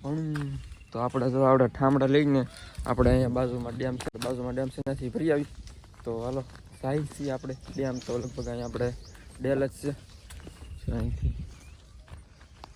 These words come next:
તો જો આવડો આપણે ડેમ છે. તમને બતાવો, ડેમમાં પણ પાણી જો કે એટલું બધું છે નહીં. ખાલી થવાની તૈયારીમાં છે. થોડું ઘણું અહીંયા ગટર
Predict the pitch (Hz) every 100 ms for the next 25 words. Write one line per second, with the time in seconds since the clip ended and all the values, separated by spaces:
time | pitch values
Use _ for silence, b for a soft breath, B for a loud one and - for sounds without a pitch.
0 | - - 123 123 156 156 147 147 143 139
1 | 131 156 160 - 175 - - 135 131 135
2 | 147 135 143 147 147 139 123 135 135 135
3 | 135 131 135 127 117 147 151 135 B B
4 | B B - 127 131 120 135 127 123 135
5 | 135 127 131 147 135 131 127 127 127 120
6 | 123 -